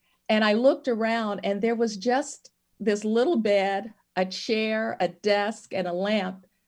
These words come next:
No T V, no radio, no clock.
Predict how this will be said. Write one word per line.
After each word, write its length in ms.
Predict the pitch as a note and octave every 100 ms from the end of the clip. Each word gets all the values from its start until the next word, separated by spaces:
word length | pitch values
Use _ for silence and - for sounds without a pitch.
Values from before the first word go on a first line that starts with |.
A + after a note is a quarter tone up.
| _ _ -
No 280 | B3 C4+ E4+
T 320 | - C#4 B3+
V, 360 | A3 A3 A3+
no 280 | G#3+ A3+ A#3+
radio, 460 | A3+ A3 G#3+ G3+ G3
no 200 | G3 F#3
clock. 560 | - C#4 A#3 E3+ -